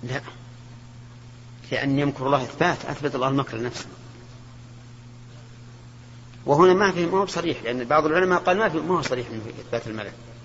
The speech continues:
إن-، إنه، إنه صريح في منع الملل قبل أن نمل، لكن إذا مللنا هل يثبت الملل أم لا؟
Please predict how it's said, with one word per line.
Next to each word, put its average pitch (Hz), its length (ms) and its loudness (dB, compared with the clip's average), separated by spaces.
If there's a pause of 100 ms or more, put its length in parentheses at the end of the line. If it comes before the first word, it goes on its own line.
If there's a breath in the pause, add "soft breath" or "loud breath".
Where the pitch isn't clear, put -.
(1000)
إن-، 127 220 -4
إنه، 143 340 4
إنه 147 360 4
صريح 165 380 6 (240)
في 143 160 2
منع 170 280 6
الملل 170 420 6
قبل 143 400 2
أن 143 180 4
نمل، 147 300 6 (300)
لكن 131 320 0
إذا 156 260 6
مللنا 165 640 4
هل 165 160 4
يثبت 156 320 2
الملل 160 380 2
أم 127 200 -2
لا؟ 101 120 -8